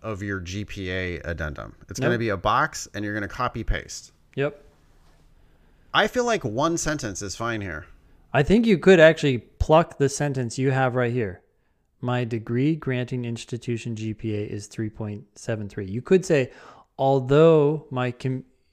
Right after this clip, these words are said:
Speaker 2: cumulative G P A is," <laughs> drop the word soul crushing.
Speaker 1: Yeah.
Speaker 2: "My cumulative G P A is two point six four, comma,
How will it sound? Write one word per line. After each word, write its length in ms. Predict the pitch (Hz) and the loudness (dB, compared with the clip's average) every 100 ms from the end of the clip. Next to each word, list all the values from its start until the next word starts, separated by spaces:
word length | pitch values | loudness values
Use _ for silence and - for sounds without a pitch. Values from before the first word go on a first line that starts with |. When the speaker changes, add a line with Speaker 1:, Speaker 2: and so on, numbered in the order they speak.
| _ | _
Speaker 2:
cumulative 680 | - 165 170 147 139 131 117 | -2 2 4 2 2 0 0
G 200 | 110 123 | -4 -6
P 220 | 120 120 | -4 -2
A 240 | 113 113 117 | 0 -2 -4
is," 520 | 120 120 120 113 - - - 143 | -4 -2 -2 -2 -6 -6 -2 -2
<laughs> 200 | 131 _ | -6 _
drop 320 | 131 135 - | 0 0 -2
the 80 | 127 | -6
word 380 | 117 120 117 110 | -2 0 -2 -4
soul 240 | - 123 | -4 -2
crushing. 440 | 113 107 101 101 110 - - - - - 107 | -2 -4 -4 -6 -8 -14 -20 -18 -18 -16 -6
Speaker 1:
Yeah. 180 | 110 | -2
Speaker 2:
"My 160 | - 131 | 2 0
cumulative 640 | - - 175 175 165 139 | 0 0 4 4 4 2
G 140 | 123 139 | 0 -2
P 200 | 131 131 | 2 4
A 160 | 131 | 4
is 180 | 117 - | 2 -4
two 200 | - 131 | -6 -6
point 300 | - 120 113 | -4 -4 -4
six 220 | - 107 | -8 -10
four, 520 | - 160 156 147 139 - _ _ _ _ | -4 0 2 0 -2 -8 _ _ _ _
comma, 600 | - 143 143 139 131 120 | -4 0 2 2 0 -2